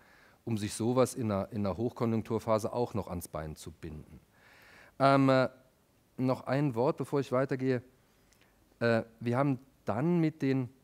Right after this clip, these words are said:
natürlich im Vorfeld intensiv, nicht nur mit den genannten Partnern, sondern auch mit anderen gesprochen. Was ein bisschen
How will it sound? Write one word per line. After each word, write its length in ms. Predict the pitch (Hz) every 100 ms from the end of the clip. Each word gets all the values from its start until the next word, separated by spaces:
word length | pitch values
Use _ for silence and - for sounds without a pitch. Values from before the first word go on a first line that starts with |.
| _ _ _
natürlich 500 | 107 104 185 165 120
im 140 | 117 98
Vorfeld 480 | - 139 - 120
intensiv, 640 | 123 120 110 95 131 156 - _ _ _
nicht 220 | - 123 123
nur 60 |
mit 160 | 117 113
den 100 | 107
genannten 460 | 98 104 156 143
Partnern, 400 | - 131 123 131
sondern 280 | 120 120 117
auch 60 | 113
mit 160 | 127
anderen 460 | - 101 113 95 90
gesprochen. 480 | 85 - 73 - - _ _ - - - - - -
Was 160 | 127
ein 80 | 135
bisschen 480 | 156 214 - 180 151